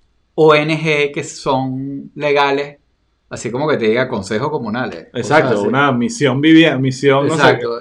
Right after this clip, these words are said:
Speaker 2: qué.
Speaker 1: y,
Speaker 2: Eso no.
Speaker 1: y que las que son O N G, entonces, o sea, eso es lo que me, lo que me, me más bien me llama a mí la atención, o sea, en lo que pienso yo es que ese es como el preludio a la regulación de las O N G en el
Speaker 2: Sí.
Speaker 1: país.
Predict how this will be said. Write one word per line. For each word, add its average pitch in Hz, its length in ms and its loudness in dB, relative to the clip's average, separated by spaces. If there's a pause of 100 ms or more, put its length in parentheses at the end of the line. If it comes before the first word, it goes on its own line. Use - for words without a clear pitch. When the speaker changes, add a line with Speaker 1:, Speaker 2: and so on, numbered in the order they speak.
Speaker 2:
qué. - 120 -4
Speaker 1:
y, - 100 4
Speaker 2:
Eso 156 60 2
no. 151 160 2
Speaker 1:
y 135 100 0
que 143 160 0
las 131 160 4
que 127 140 -6
son 135 280 -2
O 160 200 2
N 160 200 -2
G, 170 240 -6
entonces, 131 600 -8 (640)
o 127 100 -8
sea, 123 460 2
eso 151 300 4
es 220 40 8
lo 233 100 6
que 185 100 -2
me, 131 340 -2
lo 135 240 -4
que 127 160 -2
me, 131 320 -4
me 123 500 -8 (720)
más 139 180 -2
bien 156 380 2
me 120 460 -6
llama 147 260 0
a - 20 -4
mí 190 120 -2
la 185 100 2
atención, 190 680 -2
o - 100 -20
sea, 139 200 -4
en 123 120 -2
lo 123 100 0
que 127 100 -6
pienso 131 340 -4
yo 180 140 2
es 175 60 -4
que 165 60 -10
ese 165 140 -10
es 165 40 -14
como 180 140 -10
el 147 80 -8
preludio 160 640 4
a 175 300 -2 (300)
la 123 140 4
regulación 123 640 2
de 127 100 -2
las 143 100 -6
O 113 120 -6
N 117 140 -10
G 120 180 -8
en 113 80 -10
el 123 80 -6
Speaker 2:
Sí. 104 60 -4
Speaker 1:
país. 104 280 -6